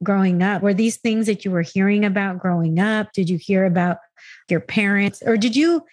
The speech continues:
witness your parents going out and,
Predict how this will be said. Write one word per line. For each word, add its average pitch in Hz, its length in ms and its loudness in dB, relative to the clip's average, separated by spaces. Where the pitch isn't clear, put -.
witness 233 640 0
your 190 140 0
parents 180 600 0
going 196 360 2
out 175 520 -2
and, 180 460 0